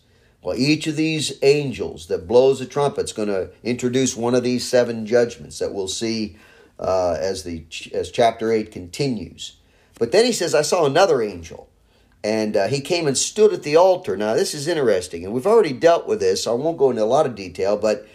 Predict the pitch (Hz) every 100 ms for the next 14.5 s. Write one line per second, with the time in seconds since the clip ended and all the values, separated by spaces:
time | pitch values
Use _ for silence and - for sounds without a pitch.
0 | - - _ 120 139 139 - 208 240 214
1 | - 151 180 143 120 113 143 208 - 131
2 | 95 - 80 71 98 _ _ _ _ -
3 | 120 117 120 127 170 180 - 175 170 -
4 | 139 127 123 - 190 160 120 90 82 87
5 | 92 104 - 160 175 165 147 196 151 82
6 | - _ _ _ 123 139 - 135 113 107
7 | 165 185 143 139 147 160 - 92 123 127
8 | 135 - 156 - 143 123 123 165 175 127
9 | - 117 110 104 104 107 107 107 98 143
10 | 117 82 110 127 123 143 143 - 90 -
11 | 117 - - _ _ _ _ _ _ _
12 | 123 127 123 110 - _ - 120 120 -
13 | 170 165 156 - - _ 151 143 - 202
14 | 226 165 143 -